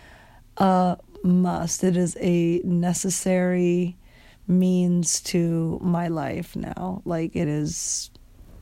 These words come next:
that is, like, a big way to define me. It's like, yeah, that bitch works for herself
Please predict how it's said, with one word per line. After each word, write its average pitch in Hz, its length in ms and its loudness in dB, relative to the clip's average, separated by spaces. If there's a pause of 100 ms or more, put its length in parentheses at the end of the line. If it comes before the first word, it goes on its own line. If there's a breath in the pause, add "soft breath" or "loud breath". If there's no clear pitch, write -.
(160)
that 175 220 2
is, 175 220 0
like, 170 180 -2 (420)
a 190 100 4
big 180 520 2
way 175 380 2
to - 160 -8
define - 520 -4
me. - 100 -6
It's - 180 -10
like, 170 220 -6
yeah, 160 160 -2
that 151 220 -6
bitch - 200 -4
works 165 240 -6
for - 160 -6
herself - 720 -8